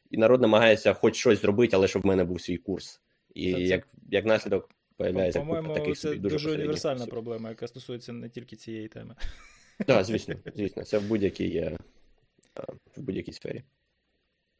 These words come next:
Speaker 2: Е, як тільки цікавість підростає, то зразу на цьому хайпі знаходяться бажаючі підняти швиденько бабла, поки ще не всі зрозуміли, що їхній матеріал не дуже якісний. Е,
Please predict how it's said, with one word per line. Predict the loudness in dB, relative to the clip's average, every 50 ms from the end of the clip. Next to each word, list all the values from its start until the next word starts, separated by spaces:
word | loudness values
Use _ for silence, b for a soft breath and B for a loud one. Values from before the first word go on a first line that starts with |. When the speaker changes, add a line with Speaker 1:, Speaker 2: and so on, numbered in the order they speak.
| _
Speaker 2:
Е, | -12 -10 -10 -8 -8 -8
як | -8 -8
тільки | -10 -10 -10 -10
цікавість | -8 -8 -6 -6 -4 -4 -4 -4 -6 -10
підростає, | -12 -10 -6 -6 -6 -6 -6 -6 -6 -6 -4 -4 -4 -4
то | -6 -6 -10 -8 -8 -8 -8 -10
зразу | -10 -10 -10 -8 -8 -8
на | -10 -12
цьому | -12 -12 -12 -12 -12 -12
хайпі | -10 -10 -8 -8 -8 -10 -12 -14 -14 -14 -16 -16
знаходяться | -18 -18 -18 -14 -14 -14 -14 -14 -16 -16 -18 -18
бажаючі | -16 -16 -14 -12 -10 -10 -10 -12 -14 -18 -18 -18 -20 _ _ _ _ _ _ _
підняти | -16 -14 -10 -10 -10 -10 -10
швиденько | -14 -14 -14 -12 -12 -14 -12 -12 -10
бабла, | -10 -8 -6 -6 -8 -8
поки | -10 -12 -14 -14
ще | -14 -12 -12 -12
не | -10 -12
всі | -12 -12 -12 -10 -8
зрозуміли, | -8 -6 -6 -8 -8 -8 -8 -8 -6 -6 -6 -6 -8
що | -10 -12 -14 -12 -10 -8 -8 -8 -8 -10 -10 -10 -12 -12 -14 -16 -18 -20 -20 -20 -20 -16
їхній | -14 -14 -14 -12 -12 -14
матеріал | -14 -12 -12 -10 -10 -10 -10 -10 -12
не | -14 -16 -16 -16 -16 -18 -20 -20 -20 _ -20
дуже | -20 -18 -16 -18 -18 -20 _ _ _ _ _ _ _ _ _ _ _
якісний. | -14 -12 -12 -12 -14 -18 -20 -20 -20 -20 _ b b b b b b b b b b b b b b b b b _ _ _ -8 -4
Е, | -2 -2 0 0 0 0 0 0 0 -2 -2 -4